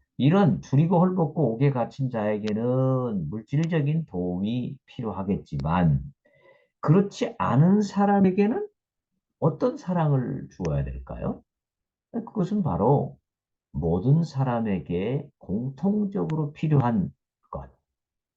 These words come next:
모든 인류에게 공통적으로 필요한 것은 바로 하나님의 사랑이죠. 하나님과의 관계 회복이죠. 다시 하나님의 자녀가 되는 것 아니겠습니까? 자, 이 사랑을 나누는 것이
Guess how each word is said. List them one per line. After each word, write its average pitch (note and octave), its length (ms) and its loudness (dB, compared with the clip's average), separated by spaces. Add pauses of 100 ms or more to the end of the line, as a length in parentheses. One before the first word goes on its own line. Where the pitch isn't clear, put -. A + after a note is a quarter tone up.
(200)
모든 E3+ 920 0
인류에게 E3 600 -2
공통적으로 G#3+ 1080 -4
필요한 B2+ 380 0
것은 B2+ 280 -2
바로 C#3 380 -2 (440)
하나님의 E2 580 -2
사랑이죠. C3+ 600 -4 (460)
하나님과의 G#2 800 0
관계 B2 440 0
회복이죠. C3 520 -4 (360)
다시 A2+ 320 -4
하나님의 D3+ 760 2 (320)
자녀가 E2+ 580 -4
되는 E2 300 -2
것 - 280 -6
아니겠습니까? C#2 1040 -8 (440)
자, F2+ 340 0
이 E3+ 380 4
사랑을 E3+ 640 2
나누는 E2+ 460 0
것이 D2 540 -2